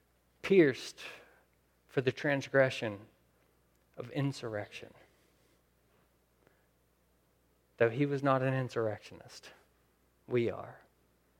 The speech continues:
See, if the essence of sin is to substitute ourselves for God, the essence of salvation is that God substitutes himself for us.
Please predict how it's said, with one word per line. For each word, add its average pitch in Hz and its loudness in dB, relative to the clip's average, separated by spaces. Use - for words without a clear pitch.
See, - 6
if 147 4
the 147 -2
essence 160 4
of 135 6
sin 123 0
is - 2
to 214 -4
substitute 147 4
ourselves 135 6
for 131 -4
God, 117 6
the 113 -2
essence 131 2
of 113 -6
salvation 113 2
is 104 -8
that 120 -8
God 120 6
substitutes - -4
himself 113 0
for - -6
us. - -8